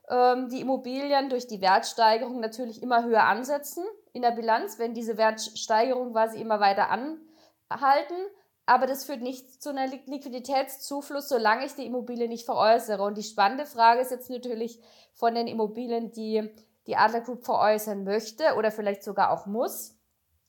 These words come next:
ähm, zu welchem Preis diese veräußert werden können. Denn wenn es so wäre, dass der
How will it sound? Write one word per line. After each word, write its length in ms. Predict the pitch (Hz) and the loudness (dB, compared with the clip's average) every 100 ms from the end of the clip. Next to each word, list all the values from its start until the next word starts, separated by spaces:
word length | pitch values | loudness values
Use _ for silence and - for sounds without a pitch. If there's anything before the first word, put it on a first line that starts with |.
| _ 220 | _ -6
ähm, 140 | 233 | -4
zu 160 | 240 220 | -2 2
welchem 320 | 220 233 - | 2 0 -8
Preis 560 | 208 180 208 269 - | 0 4 4 4 -2
diese 240 | - 202 226 | -10 -6 -4
veräußert 480 | 220 165 208 208 196 | 2 4 4 0 4
werden 320 | 190 190 180 | 4 4 -4
können. 480 | - 202 190 165 _ _ _ _ 208 | -2 -2 -2 -8 _ _ _ _ -2
Denn 220 | 214 220 | -2 0
wenn 160 | 226 | -2
es 360 | 233 226 - - | -2 -8 -14 -6
so 280 | 233 240 185 | 0 0 0
wäre, 560 | 202 202 262 302 320 370 - _ | 0 2 2 4 2 0 -10 _
dass 360 | 226 226 233 - | 4 4 2 2
der 380 | 220 208 202 | 8 8 8